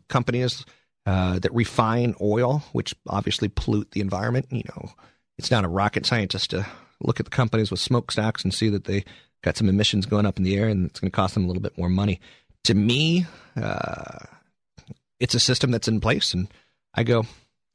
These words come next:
"I'll pay attention to it." So anyway, with that said, um, cap and trade versus offsets created through a baseline and credit approach.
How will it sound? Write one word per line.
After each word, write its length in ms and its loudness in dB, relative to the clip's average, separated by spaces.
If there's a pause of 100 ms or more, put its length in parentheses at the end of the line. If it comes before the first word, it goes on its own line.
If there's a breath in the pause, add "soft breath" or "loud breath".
"I'll 100 2
pay 160 2
attention 400 2
to 100 -4
it." 120 -10 (160)
So 160 -4 (260)
anyway, 160 2 (1080)
with 380 -2
that 460 0
said, 400 0 (440 loud breath)
um, 680 0 (560)
cap 300 0
and 100 -4
trade 340 2
versus 300 0
offsets 460 0
created 400 -2
through 160 -2
a 40 -2
baseline 520 0
and 120 -2
credit 280 0
approach. 480 0